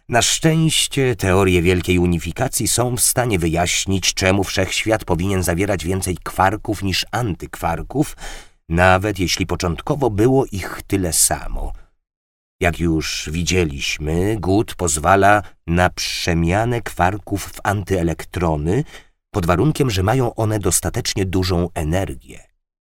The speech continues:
Możliwe są również odwrotne procesy, to znaczy przemiany antykwarków w elektrony oraz elektronów i antyelektronów w antykwarki i kwarki. Dzięki bardzo wysokiej temperaturze w początkowym okresie rozwoju wszechświata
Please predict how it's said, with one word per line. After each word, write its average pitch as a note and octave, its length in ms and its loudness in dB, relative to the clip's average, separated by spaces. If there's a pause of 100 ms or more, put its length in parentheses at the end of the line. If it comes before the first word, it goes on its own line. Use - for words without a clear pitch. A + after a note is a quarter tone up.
(600)
Możliwe G#2 380 2
są E2+ 200 2
również E2 320 0
odwrotne A2 540 -2
procesy, D2 540 -4 (240)
to G2 100 0
znaczy F#2 320 0
przemiany G#2+ 480 0 (120)
antykwarków G#2+ 880 0
w - 200 -10
elektrony G2+ 680 0 (120)
oraz F#2 400 2 (320)
elektronów G#2 840 0
i F#2+ 220 -4
antyelektronów G#2+ 1040 -2
w - 200 -12
antykwarki A2 920 -2
i F#2+ 40 -8
kwarki. E2+ 680 -6 (360)
Dzięki F2+ 340 0
bardzo G2 500 4
wysokiej F#2 380 -2
temperaturze E2+ 640 0
w - 100 -10
początkowym E2+ 580 0
okresie E2+ 400 0
rozwoju F2+ 400 0
wszechświata F2+ 880 -2